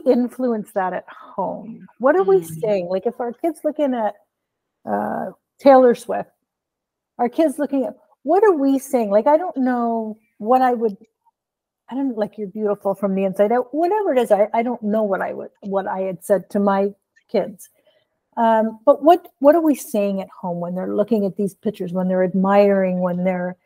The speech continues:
Speaker 1: what are we saying? What are the messages we need to be giving them?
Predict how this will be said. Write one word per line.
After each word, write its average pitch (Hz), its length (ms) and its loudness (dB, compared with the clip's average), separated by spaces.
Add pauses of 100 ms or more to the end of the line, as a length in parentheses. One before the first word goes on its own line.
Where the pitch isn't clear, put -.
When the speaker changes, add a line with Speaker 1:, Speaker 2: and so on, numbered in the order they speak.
(140)
Speaker 1:
what 240 140 -6
are 349 40 -2
we 339 140 6
saying? 202 720 0
What 202 160 0
are 294 60 -4
the 294 100 0
messages 190 720 -2
we 190 100 0
need 185 200 -2
to - 60 -18
be 185 240 -10
giving 180 320 -4
them? 175 260 -8